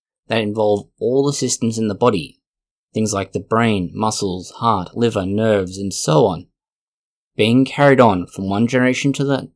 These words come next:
next, and just getting more and more common as time goes on.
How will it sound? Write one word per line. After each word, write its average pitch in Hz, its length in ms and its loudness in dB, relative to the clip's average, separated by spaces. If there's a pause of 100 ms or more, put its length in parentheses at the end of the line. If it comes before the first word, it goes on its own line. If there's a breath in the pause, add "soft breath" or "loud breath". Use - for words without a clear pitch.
next, - 480 -6 (380)
and 113 100 -2
just 113 180 -6
getting 110 280 0
more 117 460 4
and 120 160 2
more 107 240 2
common 120 520 0
as 120 200 -6
time 101 360 0
goes 90 260 -6
on. 92 440 -2